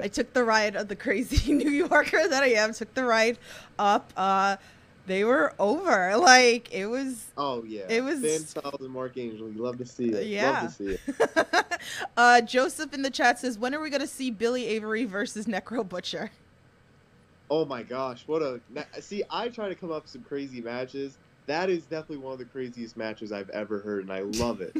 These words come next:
Speaker 1: <laughs>
Speaker 2: I love that idea. I just, I just saw Necro recently,
Speaker 1: Mm-hmm.
Speaker 2: actually. We were talking. He,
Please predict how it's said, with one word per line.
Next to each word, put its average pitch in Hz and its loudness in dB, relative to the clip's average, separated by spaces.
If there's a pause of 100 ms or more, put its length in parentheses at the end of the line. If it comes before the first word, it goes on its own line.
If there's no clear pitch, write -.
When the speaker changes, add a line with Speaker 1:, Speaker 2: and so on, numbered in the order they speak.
(160)
Speaker 1:
<laughs> - -8
Speaker 2:
I 135 -2
love 127 -6 (240)
that 110 -8
idea. 107 -8 (440)
I 175 0
just, 240 -8
I 190 -4
just 254 -12
saw 247 -6
Necro 139 -8
recently, 131 -10
Speaker 1:
Mm-hmm. 123 -2
Speaker 2:
actually. 98 -4
We 107 -8
were 107 -6
talking. 104 -10 (120)
He, 139 -6